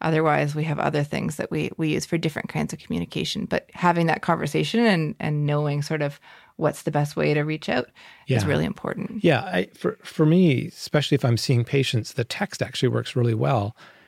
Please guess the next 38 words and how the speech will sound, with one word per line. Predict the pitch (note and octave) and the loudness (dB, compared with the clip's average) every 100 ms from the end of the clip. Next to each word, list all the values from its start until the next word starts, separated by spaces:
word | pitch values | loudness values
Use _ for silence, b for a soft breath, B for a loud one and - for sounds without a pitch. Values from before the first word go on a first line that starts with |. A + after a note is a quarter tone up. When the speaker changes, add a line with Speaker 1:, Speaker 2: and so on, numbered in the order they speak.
| B B _ | B B _
Speaker 2:
because | C3 A#2 C3+ A#2 A2 G2+ - _ _ _ _ _ | -4 0 2 4 2 -2 -6 _ _ _ _ _
I | - B2 | 0 0
can, | C#3 A#2 A2 - | 4 2 2 -4
I | - A#2+ | -2 0
can | A#2 | -2
prioritize | - A#2 A#2+ C3 B2 G#2+ G#2 | 0 2 4 4 4 0 0
it | A2+ | -2
without | A2 G#2+ - | 0 0 -2
totally | - B2 A2 | -2 0 0
disrupting | G#2+ G#2 A#2+ G#2+ - G2+ | -2 -2 -2 -2 -2 -2
a | |
visit | F#2 G#2+ G2+ | 0 0 0
with | C3+ | -4
a | G2+ | -6
patient, | - B2 - A2+ - b b b b b - | -2 -2 0 -6 -10 b b b b b 0
face-to-face | C3+ A#2+ A#2 A2+ - | 2 2 2 2 4
or | A#2 | 4
virtual. | A#2 C3 - G#2 C3+ b b b b | 4 2 0 -2 -4 b b b b
And, | B2 A2 G#2+ G#2 G#2 | 2 4 4 2 0
um, | G#2 G2+ G2 G#2 - _ _ _ | 0 0 -2 -6 -10 _ _ _
and | - A#2 | 2 2
if | - | 2
the | A#2+ | 0
same | C#3+ C3 | 2 2
thing's | B2+ A2 | 2 2
happening | A#2+ A2 A2+ | 0 0 0
within | G2+ A2 G#2 | -2 0 0
your | G2 | 0
E | G2+ G2 | -2 -2
M | G#2 | 0
R, | A2+ | 2
you | G2+ G2+ | 2 0
can | B2 | -2
do | G2+ G2+ | 0 0
that | A2 G#2+ - B B B B | 0 0 -6 B B B B
with | B2+ G#2+ G#2 - | -2 0 0 -2
your | G#2+ | -8
team. | - D3 G2+ G#2 | 0 0 2 -2